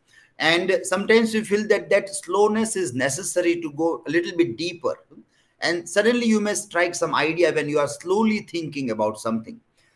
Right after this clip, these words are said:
Uh, in, in digital things, when things happen very fast, the, the speed, the speed kills, uh, uh, uh, uh, kills, uh, kills this, uh, uh, uh,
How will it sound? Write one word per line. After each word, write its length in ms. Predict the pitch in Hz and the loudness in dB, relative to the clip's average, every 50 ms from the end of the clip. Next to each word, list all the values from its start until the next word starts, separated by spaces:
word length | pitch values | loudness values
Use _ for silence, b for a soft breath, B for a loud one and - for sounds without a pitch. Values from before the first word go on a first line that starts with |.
| _ _ _ _ _ - | _ _ _ _ _ 0
Uh, 140 | 131 135 135 | 0 0 0
in, 160 | 165 170 175 | 0 -2 -4
in 140 | 185 180 175 | -4 -2 -2
digital 340 | 180 - - 233 226 233 226 | -2 0 0 0 0 0 0
things, 300 | 226 220 220 220 214 - | 2 4 4 4 4 2
when 160 | 190 185 175 | -2 -4 -4
things 240 | - 185 196 190 - | -4 -6 -6 0 2
happen 360 | 180 170 170 170 156 131 110 | 2 2 4 2 0 0 2
very 300 | 110 123 147 185 233 226 | 2 2 4 4 2 2
fast, 500 | 220 - - 147 98 87 90 - - - | 0 -2 -2 -2 -2 -2 -4 -6 -10 -10
the, 380 | - - 339 - - 120 120 170 | -12 -12 -14 -14 -10 -6 -6 -6
the 140 | 160 156 151 | -4 -6 -8
speed, 520 | - - - - 233 247 240 220 - - - _ _ _ _ _ _ _ _ - | -8 -8 -6 -4 -2 -2 -2 -2 -4 -8 -14 _ _ _ _ _ _ _ _ -2
the 100 | 160 160 | -2 -2
speed 480 | - - - 226 240 233 220 214 - - | -2 -2 0 0 0 0 0 -4 -6 -2
kills, 420 | - 240 254 240 208 - - - - | 2 4 4 4 4 2 0 0 0
uh, 60 | 180 - 165 | -2 0 2
uh, 420 | 165 151 147 139 143 143 143 135 131 135 139 - - | 2 2 2 2 2 2 2 4 4 4 4 4 4
uh, 260 | 131 139 123 - 127 127 | 4 2 4 4 2 0
uh, 40 | - - 127 - - | 0 -2 -6 -6 0
kills, 340 | 196 226 226 220 - - | 0 0 2 0 0 2
uh, 200 | - 151 151 147 139 - | 4 4 4 4 2 0
kills 360 | 185 190 190 185 - - - | 0 0 0 -2 -4 -6 0
this, 260 | - 165 160 160 151 | 2 2 4 4 4
uh, 220 | 143 131 120 113 - - b b b b b b b - | 4 4 4 2 -2 -10 b b b b b b b 0
uh, 20 | |
uh, 400 | 113 123 117 110 - 117 123 120 | 2 4 4 4 2 2 2 2